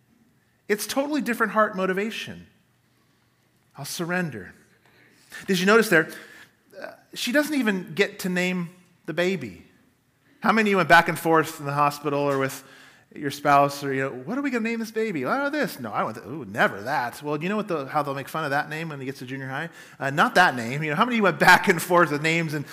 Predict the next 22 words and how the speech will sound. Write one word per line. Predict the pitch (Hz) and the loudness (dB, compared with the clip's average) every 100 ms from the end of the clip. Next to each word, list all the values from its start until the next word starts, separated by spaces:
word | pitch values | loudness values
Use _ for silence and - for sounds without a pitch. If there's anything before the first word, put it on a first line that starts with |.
| - | -16
some | - 208 262 | 2 4 6
of | |
you | 214 | 8
had | 185 180 | 10 8
your | 165 | 6
kids | - 190 151 | 4 4 4
and | 156 156 | -2 2
didn't | 185 | 2
even | 185 | 4
have | 175 170 | 4 4
the | 160 | 4
names | 165 156 | 0 0
picked | - - | 0 4
out | 160 151 131 | 6 6 6
yet, | 180 160 180 - - - _ - - | 6 6 6 0 -12 -20 _ -20 -4
and | 147 151 | 0 0
it | 151 | 0
came | - 185 | 2 2
a | 185 | 2
few | 185 190 | 0 4
days | 185 170 | 4 4
later? | 147 175 196 131 | 2 2 2 0